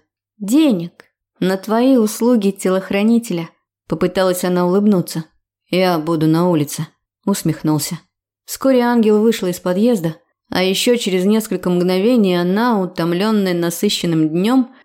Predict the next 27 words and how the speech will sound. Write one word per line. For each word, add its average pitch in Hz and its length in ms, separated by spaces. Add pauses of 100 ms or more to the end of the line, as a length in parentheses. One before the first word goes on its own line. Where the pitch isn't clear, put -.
(160)
уже 208 280
крепко 180 420
спала 160 400
в 170 40
моей 151 260
машине. 156 560 (380)
Погода 156 380
ухудшалась, 196 800 (240)
снег 226 480
лепил 185 360
с 190 80
такой 185 320
силой, 196 440
что - 340
не 165 160
справлялись 175 680
даже 165 260
дворники 165 720 (260)
и 160 160
обогрев 151 600
лобового 156 420
стекла. 170 640 (280)
К - 60
счастью, 214 400
ехать 202 360
было 170 200
недалеко. 160 720